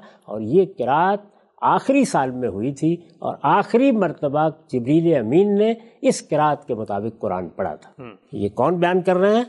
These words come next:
Speaker 1: عبیدہ السلمانی۔
Speaker 2: ٹھیک۔
Speaker 1: اس کے بعد ایک اور جلیل القدر تابعی ہیں، یعنی صحابہ کا زمانہ اب خاتمے پہ ہے، تو ظاہر ہے تابعین ہی بیا-، بیان کریں گے۔ یہ ابن سیرین ہے،
Speaker 2: ہم۔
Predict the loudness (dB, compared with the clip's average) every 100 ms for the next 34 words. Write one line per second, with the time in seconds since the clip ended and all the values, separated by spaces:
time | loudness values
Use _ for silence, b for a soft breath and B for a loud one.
0 | -6 -10 -6 -2 0 0 -2 -6 -4 -2
1 | -2 -4 -12 _ _ -14 -14 _ -2 0
2 | 0 2 2 0 -4 -12 -2 -2 2 2
3 | 2 4 2 4 2 0 -2 -2 -4 -4
4 | -2 -4 -4 -4 -6 -4 -2 0 0 0
5 | 0 -2 -4 -4 -4 -2 0 -2 -4 -4
6 | -4 2 0 2 0 -2 -8 b b -4
7 | 0 0 -2 -2 0 2 2 4 4 2
8 | 0 -4 -4 -2 -2 0 0 0 0 -2
9 | -10 b b b -8 0 0 2 2 0
10 | -2 0 2 2 2 -6 -16 -14